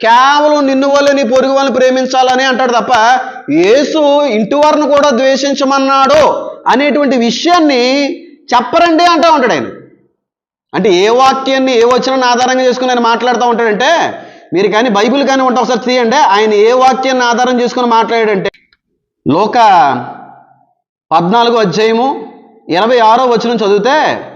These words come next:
"ఎవడైనను నా యొద్దకు వచ్చి తన తండ్రిని, తల్లిని, భార్యను, పిల్లలను, అన్నదమ్ములను, అక్కా చెల్లెండ్రను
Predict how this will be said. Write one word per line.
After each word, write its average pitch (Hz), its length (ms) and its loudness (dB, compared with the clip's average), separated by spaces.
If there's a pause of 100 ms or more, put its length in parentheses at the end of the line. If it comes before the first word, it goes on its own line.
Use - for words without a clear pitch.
(340)
"ఎవడైనను 247 840 0 (720)
నా 190 240 2
యొద్దకు 208 420 0
వచ్చి 220 500 -2 (680)
తన 180 160 0
తండ్రిని, 214 920 -2 (320)
తల్లిని, 220 800 0 (220)
భార్యను, 220 920 2 (280)
పిల్లలను, 220 840 0 (240)
అన్నదమ్ములను, 233 1080 0 (140)
అక్కా 220 380 0 (100)
చెల్లెండ్రను 240 920 -2